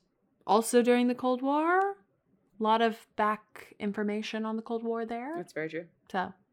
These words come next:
Speaker 2: That's very true. The two superpowers, the Soviets and the United States, plunged into one of their biggest Cold War confrontations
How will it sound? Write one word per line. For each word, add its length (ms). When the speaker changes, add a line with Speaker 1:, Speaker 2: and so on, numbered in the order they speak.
Speaker 2:
That's 160
very 140
true. 140
The 80
two 220
superpowers, 1040
the 80
Soviets 420
and 80
the 40
United 360
States, 340
plunged 520
into 220
one 160
of 100
their 140
biggest 460
Cold 240
War 240
confrontations 880